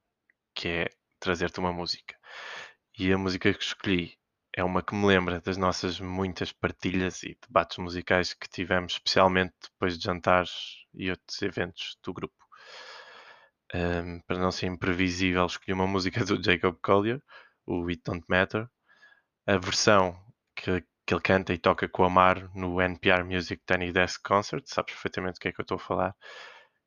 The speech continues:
que é toda ela uma atuação brutal.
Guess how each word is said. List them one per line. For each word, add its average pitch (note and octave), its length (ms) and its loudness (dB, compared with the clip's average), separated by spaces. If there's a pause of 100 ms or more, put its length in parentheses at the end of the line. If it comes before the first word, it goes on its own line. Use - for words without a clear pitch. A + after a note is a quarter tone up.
que F#2 100 -4
é - 140 -10
toda F2+ 180 2
ela F2 280 6
uma F2 240 -6 (200)
atuação F2 480 -4 (360)
brutal. F2+ 380 0